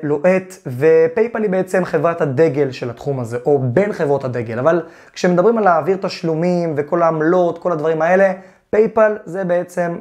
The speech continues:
אולי השם הכי טריוויאלי, נכון? רוב הכסף שלהם בעצם מתבצע על ידי עמלות, מישהו אחד שולח כסף למישהו אחר, פייפל היא המתווכת באמצע, לוקחת איזושהי עמלה, יש שיגידו אפילו עמלה שמנה מדי. אבל בדרך כלל כשפייפל נמצאת בעניינים,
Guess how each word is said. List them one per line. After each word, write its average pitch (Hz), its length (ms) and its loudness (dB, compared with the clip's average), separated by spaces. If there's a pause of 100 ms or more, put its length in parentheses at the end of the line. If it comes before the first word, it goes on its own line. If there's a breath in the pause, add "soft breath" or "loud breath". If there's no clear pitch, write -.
(120)
אולי 196 180 4
השם 185 260 -2
הכי 165 180 -4
טריוויאלי, 139 580 0
נכון? 190 340 0 (340 loud breath)
רוב 190 220 4
הכסף 196 400 -4
שלהם 185 280 -2
בעצם 156 460 0
מתבצע 139 580 0
על 143 80 0
ידי 139 340 0
עמלות, 196 420 0 (400 soft breath)
מישהו 185 280 2
אחד 170 240 2
שולח 156 300 -2
כסף 180 380 -6
למישהו 165 300 -2
אחר, 196 300 2 (300 loud breath)
פייפל 185 360 2
היא 165 80 0
המתווכת 156 480 -4
באמצע, 180 520 2 (340 loud breath)
לוקחת 165 520 0
איזושהי 160 320 -2
עמלה, 175 360 2 (360 loud breath)
יש 185 240 0
שיגידו 170 320 2
אפילו 165 240 2
עמלה 151 260 -2
שמנה 147 340 -4
מדי. 127 260 -6 (360 soft breath)
אבל 214 240 2
בדרך 196 320 0
כלל 196 120 2
כשפייפל 185 500 0
נמצאת 160 360 -4
בעניינים, 160 640 0